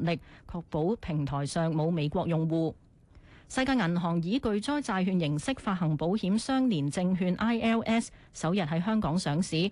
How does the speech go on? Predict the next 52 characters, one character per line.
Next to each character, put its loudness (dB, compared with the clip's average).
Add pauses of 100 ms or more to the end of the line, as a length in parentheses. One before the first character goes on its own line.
(220)
係 0
本 2
港 0
首 -2
宗 2
上 -2
市 -4
嘅 0
I 0
L 0
S。 -2 (560)
財 0
經 2
事 -4
務 2
及 -4
庫 0
務 0
局 -4
表 0
示， 0
需 0
要 0
鞏 -2
固 0
本 0
港 2
嘅 2
風 0 (100)
險 0
管 0
理 2
能 2
力， 2 (160)
等 0
投 -2
資 -2
者 0
增 2
加 0
分 0
散 0
風 2
險 0
嘅 0 (200)
渠 0
道。 2 (240)
保 0
監 -2
局 -2
就 -2
話， 0